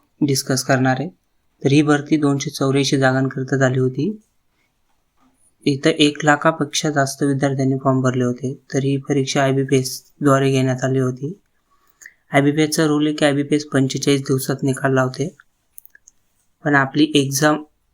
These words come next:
होऊन अजून पंचेचाळीस दिवस पूर्ण झालेले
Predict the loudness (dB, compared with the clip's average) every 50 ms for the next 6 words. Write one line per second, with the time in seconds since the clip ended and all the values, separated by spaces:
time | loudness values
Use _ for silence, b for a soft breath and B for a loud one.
0 | _ _ _ _ _ _ _ -2 2 2 2 2 2 -2 -4 -8 -6 -4 -4 -2
1 | -2 -4 -2 0 0 0 0 -2 -2 -2 -2 -2 -2 -4 -2 0 0 2 2 -2
2 | -6 -6 -4 0 0 0 0 0 0 -2 0 0 -2 -2 -2 -2 -2 -4 -6